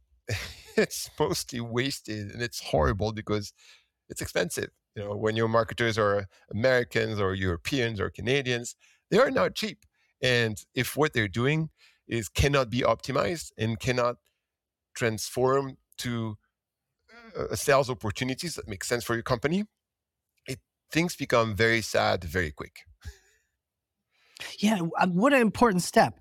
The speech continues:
Speaker 2: I, I hear so many people complaining about bad data,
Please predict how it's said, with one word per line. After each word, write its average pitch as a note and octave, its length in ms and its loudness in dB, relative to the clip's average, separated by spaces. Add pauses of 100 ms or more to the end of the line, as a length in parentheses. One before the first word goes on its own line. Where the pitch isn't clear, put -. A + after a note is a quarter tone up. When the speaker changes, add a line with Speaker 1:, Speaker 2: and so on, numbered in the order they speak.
(140)
Speaker 2:
I, - 80 -12 (320)
I F#3+ 120 6
hear G3+ 220 4
so - 280 4
many G#3+ 160 6
people F3+ 280 2
complaining D#3+ 640 4
about A#2 400 2
bad A#2+ 240 6
data, G#2+ 320 2